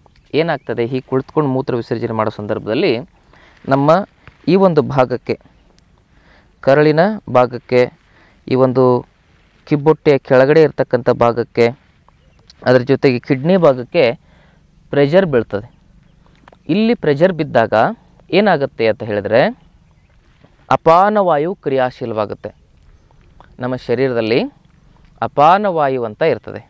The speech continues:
ಪಂಚಪ್ರಾಣಗಳಲ್ಲಿ ಪ್ರಾಣ, ಅಪಾನ, ವ್ಯಾನ, ಉದಾನ, ಸಮಾನ ಅಂತಕ್ಕಂಥ ಐದು ವಾಯುಗಳಲ್ಲಿ ಅಪಾನವಾಯು ಏನು ಮಾಡ್ತದೆ ಅಂತ ಹೇಳಿದ್ರೆ,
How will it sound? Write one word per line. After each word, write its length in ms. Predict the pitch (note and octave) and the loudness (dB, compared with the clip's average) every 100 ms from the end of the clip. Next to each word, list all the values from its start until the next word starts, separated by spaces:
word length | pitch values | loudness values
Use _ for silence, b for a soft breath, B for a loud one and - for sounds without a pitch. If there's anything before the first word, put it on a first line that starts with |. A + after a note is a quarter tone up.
| _ _ _ _ _ _ | _ _ _ _ _ _
ಪಂಚಪ್ರಾಣಗಳಲ್ಲಿ 920 | C3 C#3+ D#3 - B2 B2 A#2 A2 A2 - b b b _ | -6 -4 -6 -4 -4 -4 -2 -2 -2 -6 b b b _
ಪ್ರಾಣ, 280 | A#2+ A#2+ A2+ C#3 A3+ b b A2 | 0 2 0 -4 -8 b b -8
ಅಪಾನ, 340 | - A2+ G#2+ A#2 A3 - _ A2+ | 0 2 2 -2 -6 -10 _ 0
ವ್ಯಾನ, 280 | A#2 A2+ A2+ G#3+ - _ A2+ | 2 2 -2 -8 -12 _ -4
ಉದಾನ, 300 | A2+ A2 G#2+ G#3 - _ - | 2 2 2 -4 -8 _ -6
ಸಮಾನ 400 | A#2 B2 C3 A2 G2 | -2 0 -2 -4 -10
ಅಂತಕ್ಕಂಥ 500 | G2+ A2 - G#2 - - G#2+ | -10 -10 -8 -6 -6 -4 -4
ಐದು 160 | D3+ F3+ C#3+ | -2 -2 -2
ವಾಯುಗಳಲ್ಲಿ 600 | A2 A2 G#2 G#2 G2+ D3 C4 _ _ b b b b b b B2 | 0 -2 -2 -4 -2 -4 -6 _ _ b b b b b b -2
ಅಪಾನವಾಯು 640 | E3+ A3 A#3 F#3+ C#3+ C3 A#2 | 2 2 2 0 0 0 -4
ಏನು 100 | A2+ | -4
ಮಾಡ್ತದೆ 300 | G#2+ - G#2 G2+ | -8 -8 -10 -10
ಅಂತ 100 | G#2 | -8
ಹೇಳಿದ್ರೆ, 260 | G2+ A2+ | -4 0